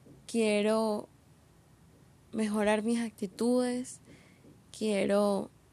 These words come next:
mejorar espiritualmente, quiero mejorar para yo sentirme tranquila conmigo misma,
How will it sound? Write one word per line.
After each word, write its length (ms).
mejorar 520
espiritualmente, 1300
quiero 280
mejorar 600
para 220
yo 140
sentirme 480
tranquila 640
conmigo 580
misma, 480